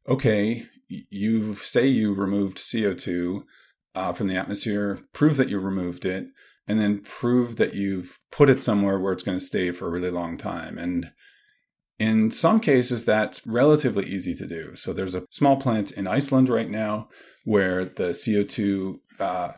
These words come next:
is removed and comes out as a slurry with water, and then that's injected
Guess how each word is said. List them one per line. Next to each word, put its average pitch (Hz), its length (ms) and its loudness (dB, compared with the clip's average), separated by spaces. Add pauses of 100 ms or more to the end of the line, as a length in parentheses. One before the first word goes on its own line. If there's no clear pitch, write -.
is 101 220 -6
removed 110 520 0
and 92 260 -4
comes 101 260 -4
out 92 160 0
as 87 160 -4
a 85 40 -6
slurry 104 460 0
with 87 160 -6
water, 101 380 0
and 87 180 -6
then 87 120 -6
that's 92 280 -4
injected 95 720 -4